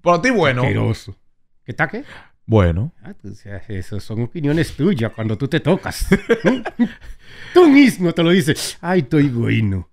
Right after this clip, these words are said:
Speaker 2: ¿Mm?
Speaker 1: Lo importante es que tú vas para el show.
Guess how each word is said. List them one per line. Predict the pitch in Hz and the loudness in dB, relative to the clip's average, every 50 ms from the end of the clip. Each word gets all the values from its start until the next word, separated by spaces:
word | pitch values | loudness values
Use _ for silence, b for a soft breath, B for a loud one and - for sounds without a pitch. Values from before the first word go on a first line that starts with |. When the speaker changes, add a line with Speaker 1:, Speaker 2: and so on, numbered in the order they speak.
| _ _ | _ _
Speaker 2:
¿Mm? | - 170 226 247 - _ _ _ _ _ _ _ _ _ _ _ | -6 -4 -4 -4 -6 _ _ _ _ _ _ _ _ _ _ _
Speaker 1:
Lo | - 127 131 135 | 0 2 4 4
importante | 143 139 123 147 139 135 - 151 156 165 151 165 | 4 2 2 0 0 0 0 -2 -2 0 -2 -2
es | 139 | -2
que | 139 117 | -2 -4
tú | - 131 | -2 -2
vas | 127 127 - | -2 -2 0
para | 117 104 92 | 0 0 -2
el | 87 | -2
show. | - - 80 71 67 62 - | -4 -6 -6 -6 -6 -8 -12